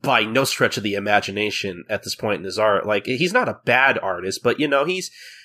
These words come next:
he ha-, he hasn't really been drawing manga professionally for too long at this point. Not, it, like, this isn't even, like, two years worth of material yet.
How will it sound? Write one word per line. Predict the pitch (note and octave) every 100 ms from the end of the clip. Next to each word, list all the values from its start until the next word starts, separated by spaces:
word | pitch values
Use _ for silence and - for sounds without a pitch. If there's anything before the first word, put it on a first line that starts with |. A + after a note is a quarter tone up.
| _
he | - G3
ha-, | G#3 -
he |
hasn't | F#3+ F#3+ E3
really | F3 E3
been | E3 D#3 B2+
drawing | C#3+ C#3 A#2+
manga | B2 B2 A#2+
professionally | A2+ - A#2 - A2+ A2
for | -
too | - - C#3 A#2+
long | G#2+ G#2+ G2+
at | G2+
this | G2
point. | - G2 -
Not, | D#3 -
it, | C3+ A2+ -
like, | A#2+ - - - -
this | - A#2 D#3 D#3+
isn't | D#3+ D#3+
even, | C#3 B2+
like, | B2 G#2
two | - B2
years | A#2+ A2
worth | G#2+ G2
of |
material | F2+ - F#2 B1+ G1+
yet. | G1+